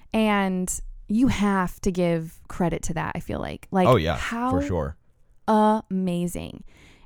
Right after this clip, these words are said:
Speaker 1: And so, okay, so one thing I love about Ed Catmull's story, um, is that he, he, when he was younger, he always wanted to be an animator. So
Speaker 2: Mm.
Speaker 1: he would, like, watch Disney all the time,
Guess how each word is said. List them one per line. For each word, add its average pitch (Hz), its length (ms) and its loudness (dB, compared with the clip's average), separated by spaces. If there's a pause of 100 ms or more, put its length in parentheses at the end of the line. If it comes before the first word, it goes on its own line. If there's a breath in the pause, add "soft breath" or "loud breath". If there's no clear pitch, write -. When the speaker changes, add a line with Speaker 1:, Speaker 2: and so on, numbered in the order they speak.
Speaker 1:
And 220 480 2 (280)
so, 226 480 6 (140)
okay, 196 220 -2
so 208 220 -4
one 208 280 0
thing 302 180 0
I 294 80 0
love 180 600 -2 (120)
about 175 540 0
Ed 175 220 -2
Catmull's 185 440 -4
story, 277 460 -4 (800 soft breath)
um, 190 400 2
is 190 160 -2
that 185 220 0
he, 214 600 -4 (1400)
he, 247 240 0
when 226 140 2
he 233 100 6
was 190 180 0
younger, 202 300 0
he 190 120 0
always 185 180 2
wanted 170 180 -2
to - 60 0
be 170 80 4
an 160 80 -6
animator. - 640 -8 (200)
So 185 380 2
Speaker 2:
Mm. - 60 -2
Speaker 1:
he 190 500 0
would, 185 200 0
like, 175 380 0
watch 180 420 -2
Disney 233 360 2
all 214 160 0
the 214 80 -2
time, 190 600 -4